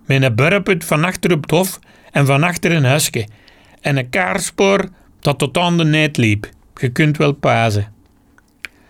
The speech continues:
Toen dat ze oud en versleten waren, gingen ze op zoek naar een onderkomen bij een van hun kinderen. Ze woonden een tijdje bij de Mil, dan weer bij de Mies.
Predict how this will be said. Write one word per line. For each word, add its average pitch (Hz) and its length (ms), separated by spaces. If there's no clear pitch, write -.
Toen 165 160
dat 165 140
ze 185 100
oud 214 280
en 208 140
versleten 202 560
waren, 123 460
gingen 139 300
ze 160 140
op 147 120
zoek 208 340
naar 143 140
een 143 180
onderkomen 143 920
bij 160 320
een 170 120
van 156 140
hun 127 260
kinderen. 139 520
Ze - 160
woonden 143 340
een 143 140
tijdje 151 340
bij 147 160
de 160 100
Mil, 139 300
dan 139 220
weer 151 180
bij 147 180
de 151 80
Mies. 147 520